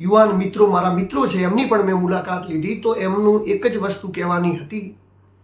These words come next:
કે પરબતભાઈની ટિકિટ કાપી એનો અમને વાંધો નથી, પણ અમારા વિસ્તારમાંથી કોઈને ટિકિટ આપી હોત,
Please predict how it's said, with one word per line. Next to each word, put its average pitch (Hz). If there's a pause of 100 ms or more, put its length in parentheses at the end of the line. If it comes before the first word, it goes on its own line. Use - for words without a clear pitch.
(360)
કે 240 (1600)
પરબતભાઈની 208
ટિકિટ 208
કાપી 202
એનો 202
અમને 190
વાંધો 160
નથી, 165 (420)
પણ 220 (140)
અમારા 247
વિસ્તારમાંથી 202
કોઈને 180
ટિકિટ 165
આપી 165
હોત, 156